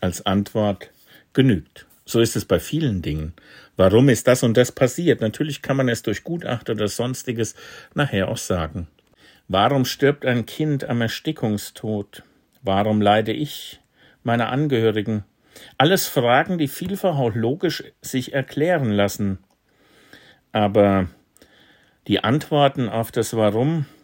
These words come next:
ist eigentlich nicht die Frage. Die Frage ist nach dem Wieso. Also, wieso ich, der Ehemann, die Schwester,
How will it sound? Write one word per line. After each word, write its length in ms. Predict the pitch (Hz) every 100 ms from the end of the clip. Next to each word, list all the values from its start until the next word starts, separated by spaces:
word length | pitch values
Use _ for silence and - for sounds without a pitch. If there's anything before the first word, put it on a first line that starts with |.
| _ _ _ _ _ _ _ _ - - -
ist 220 | 92 -
eigentlich 380 | 95 104 98 -
nicht 300 | 135 143 -
die 80 | 95
Frage. 560 | - 92 90 92 92 - _ _ _ - - -
Die 100 | -
Frage 540 | 107 - 110 113 151 151
ist 400 | 156 - - -
nach 180 | 123 113
dem 260 | 120 104
Wieso. 560 | 101 92 - 175 151 80 - _ _ _ _ _ _ _ _ _ _ _
Also, 720 | 107 104 101 104 101 98 92 87 _ _ _ _
wieso 360 | 107 104 117 123
ich, 480 | 147 147 - - - _ _ _ _ _ _ _ _ _ -
der 100 | 85
Ehemann, 720 | 104 120 113 107 107 104 95 _ _ _ -
die 80 |
Schwester, 680 | 110 - 131 - 110 98 95